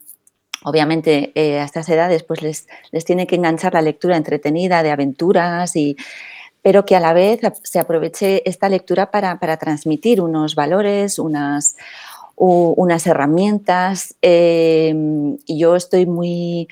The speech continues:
eh, muy volcada con los temas de psicología, yo estudio psicología y, bueno, al ser madre también me he volcado un poquito más para justamente, pues, entender mejor a mis hijos, ir acompañando mejor en todo el desarrollo, eh, hacia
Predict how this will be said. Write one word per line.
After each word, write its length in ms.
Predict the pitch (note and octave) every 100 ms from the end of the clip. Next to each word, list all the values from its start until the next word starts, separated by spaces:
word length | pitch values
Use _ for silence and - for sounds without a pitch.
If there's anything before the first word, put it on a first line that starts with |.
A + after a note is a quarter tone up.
| - - - - _ _ - -
eh, 640 | - F3 E3+ E3 E3 E3 E3
muy 280 | E3+ F#3
volcada 560 | F3+ F3 F3+ F#3+ F#3+ F3+
con 260 | F3 E3+ E3
los 160 | D#3+
temas 540 | E3 E3 E3 E3 E3 -
de 300 | E3 D#3+ D#3+
psicología, 460 | - D3+ D#3 - G3
yo 80 |
estudio 280 | E3 D#3 D3+
psicología 840 | - - D#3 - G#3 A3 G#3 G3+ F#3
y, 80 |
bueno, 200 | D3+ D#3
al 80 | C#3+
ser 220 | - D#3+ D#3+
madre 260 | D#3 E3
también 260 | D#3+ D3+ D#3
me 60 | D#3
he 20 |
volcado 300 | D3+ D#3+ D#3+
un 80 | D#3
poquito 320 | - D#3+ D#3
más 300 | D#3+ E3 - - - - - - _ _
para 500 | E3 D#3+ D#3+ D#3+ D#3
justamente, 500 | D#3 D#3+ F3 F3 F3
pues, 180 | - F3+
entender 460 | E3+ D#3+ D#3+ E3 F3+
mejor 460 | F#3 - F#3+ F#3+
a 60 | F3+
mis 180 | F3+ G3
hijos, 220 | G#3+ A3
ir 100 | G3+
acompañando 760 | E3+ F3 E3 E3 E3+ F#3 F#3 F#3
mejor 400 | E3+ - F#3 F3+
en 240 | E3 D#3+ D#3
todo 160 | E3+
el 100 | F3+
desarrollo, 840 | E3+ E3+ D3+ E3+ F3 E3+ D#3+ D#3 D3+ - - - - - _ -
eh, 300 | F3 E3+ D#3
hacia 760 | D3+ - D#3 D3+ C#3+ C#3 C#3